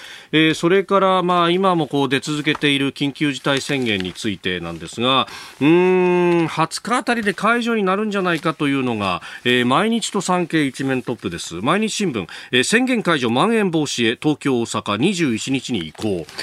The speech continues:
えー、産経新聞、緊急事態二十日で解除公算。えー、十の都道府県、まん延防止移行もと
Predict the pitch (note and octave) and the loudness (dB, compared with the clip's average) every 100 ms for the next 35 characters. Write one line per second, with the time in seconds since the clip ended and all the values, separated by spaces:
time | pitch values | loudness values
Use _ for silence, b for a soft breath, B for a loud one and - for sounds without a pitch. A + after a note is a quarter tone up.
0 | B - D3 G3 G#3+ G#3 F#3+ C#3 F2+ E2+ | B 0 2 2 2 2 2 0 -4 -2
1 | E3+ F3+ F#3+ D3+ - F#2+ F2 B2 - - | -4 0 -2 0 -2 -4 -4 -6 -6 -2
2 | G#3 F#3+ - F#3 F3+ D#3 - A2+ B2+ - | 0 0 0 -2 0 -2 -2 0 0 0
3 | G2+ E2+ D#2+ B B A#2 A2+ G#2 G#3 D#3 | -6 -6 -12 B B 0 0 0 0 2
4 | C#3 D#3+ - G2 F2+ - F2 D2 - G2+ | 0 -2 -6 -6 -6 -8 -10 -10 -6 0
5 | C3 C3+ B2 G#2+ G2 - E2+ E2 A2+ G2 | 2 2 0 -2 -4 -6 -8 -8 -4 -4
6 | E2+ D#2 - B B B - | -4 -12 -18 B B B -6